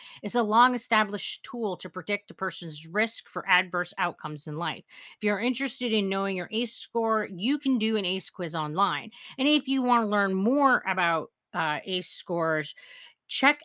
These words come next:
out your ace score, how it impacts life, family, and community, or what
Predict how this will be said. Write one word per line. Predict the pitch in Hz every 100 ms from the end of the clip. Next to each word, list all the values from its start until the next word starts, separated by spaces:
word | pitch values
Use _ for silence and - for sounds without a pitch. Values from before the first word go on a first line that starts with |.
| 214
out | 208 202 196 -
your | 180 185 -
ace | 214 254 -
score, | - - 190 175
how | 175 - 202 233
it | 226
impacts | 196 208 180 175 -
life, | 196 202 214
family, | - 185 185 165
and | 170 -
community, | 277 277 277 226 196 180 180 _
or | 294 254 160 151 - - -
what | 185 202